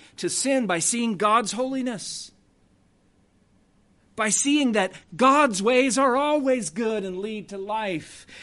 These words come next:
and by seeing that our sin always leads to destruction. And have you learned this one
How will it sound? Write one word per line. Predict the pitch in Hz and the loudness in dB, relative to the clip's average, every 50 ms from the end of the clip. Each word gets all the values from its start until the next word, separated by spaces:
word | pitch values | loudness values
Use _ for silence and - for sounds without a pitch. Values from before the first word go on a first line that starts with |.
| - - | -16 -4
and | - 214 226 208 | 0 0 0 2
by | 175 202 196 190 | 2 2 0 0
seeing | 185 190 - - 294 285 262 233 220 208 202 185 - - - _ | 0 0 -2 0 0 2 2 2 0 -2 -4 -6 -12 -18 -6 _
that | 196 202 196 185 - - - - - | 2 2 2 2 -2 -8 -10 4 6
our | 226 233 254 240 226 214 190 | 8 8 8 6 6 4 4
sin | - - - 269 247 233 208 190 180 170 147 - _ _ _ _ _ _ _ _ _ _ _ _ _ _ - | 2 0 -2 -2 0 0 0 0 -2 -4 -6 -10 _ _ _ _ _ _ _ _ _ _ _ _ _ _ 2
always | 330 349 359 349 240 196 180 165 156 143 151 | 4 4 6 6 6 6 6 6 6 4 2
leads | 165 170 165 156 143 135 123 120 117 107 - - - _ _ | 2 4 4 6 6 4 2 -2 -6 -10 -12 -14 -18 _ _
to | - 175 | -6 -4
destruction. | 147 139 143 - - - 165 143 - - - - 127 110 90 80 - _ _ _ _ _ _ _ _ _ _ _ _ _ _ _ _ _ _ _ _ _ _ _ _ _ _ _ _ _ _ _ _ _ _ _ _ _ _ _ _ _ _ _ _ _ _ _ _ _ _ _ _ _ _ _ _ _ _ _ _ _ _ _ _ _ _ _ _ _ _ _ _ _ _ | -4 -2 -4 -4 -2 -2 -2 -4 -4 -8 -10 -10 -10 -12 -14 -18 -20 _ _ _ _ _ _ _ _ _ _ _ _ _ _ _ _ _ _ _ _ _ _ _ _ _ _ _ _ _ _ _ _ _ _ _ _ _ _ _ _ _ _ _ _ _ _ _ _ _ _ _ _ _ _ _ _ _ _ _ _ _ _ _ _ _ _ _ _ _ _ _ _ _ _
And | 226 262 277 294 285 _ _ | -10 -10 -10 -10 -12 _ _
have | - - 247 247 214 | -10 -6 -6 -6 -4
you | 180 190 254 311 330 311 | -2 0 0 2 2 0
learned | 254 233 240 240 240 233 208 165 | -2 -2 -2 -2 -2 -2 -2 0
this | 175 226 233 - - | -2 -2 -2 -4 -6
one | 143 127 143 170 185 214 233 233 247 | -8 -6 -4 -2 0 0 0 0 -2